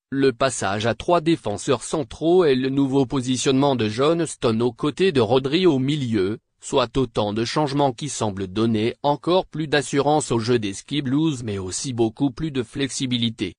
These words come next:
Ceci dit, le technicien catalan nous a habitués à innover au dernier moment pour surprendre ses adversaires surtout lors des tours avancés de la C un, sans que ça ne joue toujours en sa faveur. Mais cette année encore plus que les autres,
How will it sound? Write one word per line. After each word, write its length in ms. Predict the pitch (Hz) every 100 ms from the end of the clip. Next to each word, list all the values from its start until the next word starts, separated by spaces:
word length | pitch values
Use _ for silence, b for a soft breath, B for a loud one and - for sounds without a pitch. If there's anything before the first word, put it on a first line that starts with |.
| _ _ _ _
Ceci 380 | - 135 - 127
dit, 240 | 104 92
le 100 | 80 - _ _
technicien 580 | 165 - 143 127 113 107
catalan 580 | 139 - 139 127 135 143
nous 220 | 139 135
a 60 |
habitués 580 | 117 110 120 113 135 135
à 100 | 120
innover 380 | 120 120 120 160
au 140 | 185
dernier 380 | 113 127 131 135
moment 440 | 120 117 113 110 131
pour 240 | 170 139
surprendre 580 | 165 - - 175 143 113
ses 240 | - 117
adversaires 500 | 117 110 117 - 110
surtout 360 | - 156 - 131
lors 240 | 123 131
des 140 | 117 107
tours 260 | 165 170
avancés 480 | 127 117 117 - 127
de 120 | 131
la 120 | 113 110
C 280 | - 123
un, 140 | 107 92 _ -
sans 220 | - 147
que 160 | 131 139
ça 240 | - 127
ne 180 | 120 123
joue 220 | 117 147
toujours 480 | 165 160 143 170 147
en 100 | 131
sa 200 | - 131
faveur. 580 | - 127 98 73 65 60 _ _ _ _
Mais 200 | 120 120
cette 260 | 113 131 131
année 300 | 120 120 160
encore 320 | 131 135 113
plus 200 | - 156
que 120 | -
les 200 | 135 131
autres, 380 | 98 73 - 80